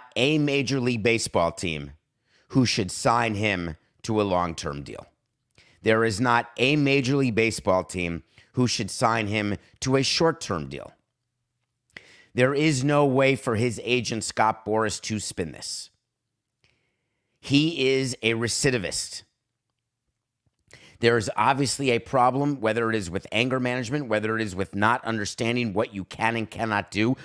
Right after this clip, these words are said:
what line you can or cannot cross. We haven't even gotten to the baseball side, which is what this does to his team,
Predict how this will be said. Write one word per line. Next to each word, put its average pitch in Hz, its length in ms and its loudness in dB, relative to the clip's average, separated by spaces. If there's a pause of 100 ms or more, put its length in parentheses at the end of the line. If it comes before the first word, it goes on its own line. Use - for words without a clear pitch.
(100)
what 113 280 0
line 110 320 -2
you 101 120 -4
can 123 260 -2
or 110 100 -2
cannot 107 460 -2
cross. - 540 -2 (960)
We 113 160 -2
haven't 147 380 4
even 127 400 0
gotten 135 440 0
to - 120 -6
the 123 100 2
baseball 110 540 0
side, 69 420 -6 (180)
which 113 220 -2
is 98 140 -2
what 131 260 2
this 123 240 -2
does 120 360 0
to 104 160 -4
his 90 180 -4
team, 160 420 0